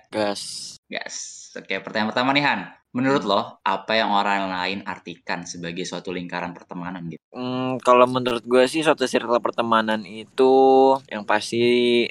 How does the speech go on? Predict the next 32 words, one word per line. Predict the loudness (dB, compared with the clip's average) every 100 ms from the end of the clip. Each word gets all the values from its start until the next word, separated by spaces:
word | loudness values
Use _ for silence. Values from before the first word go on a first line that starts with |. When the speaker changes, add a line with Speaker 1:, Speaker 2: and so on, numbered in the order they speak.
| -4
Speaker 1:
ada | 0 6 6 8 6 4 2
teman, | -2 -4 -4 -4 -4 -8 -2
ada | 4 6
circle | 6 6 6
kelompok, | 8 6 6 4 8 10 10 6
eh, | 2 2
ada | 0 -4
circle | -10 -6 -6 -6
bermain, | -8 -6 -6 -6 -6 -6 -4 -4
ada | -2 -2
circle, | 0 -2 0 2 2 2 0 -4 0
eh, | 2
belajar, | 4 4 4 6 8 10 8 6
ada | 2 -2 -2
circle | -2 -4 -4 -2 2 2 -2 -4
buat | 2 4 4 4 4 4 2 0 -2
bisnis, | -4 0 4 6 6 4 4 4
ya | 6
kan? | 6 4 2 0
Kalau | 4 6
ya, | 4
kalau | 2 -2 0
menurut | -2 -2 2
gue | 6 6
sih, | 8 4
circle | 6 2 6 6 6
itu | 4 6 8
ya | 8 4 -4
sebuah | -2 2 2
lingkaran | 0 -4 -2
pertemanan | -2 0 0 2 0
atau, | -4 -4 2 4 6 6 6 6 4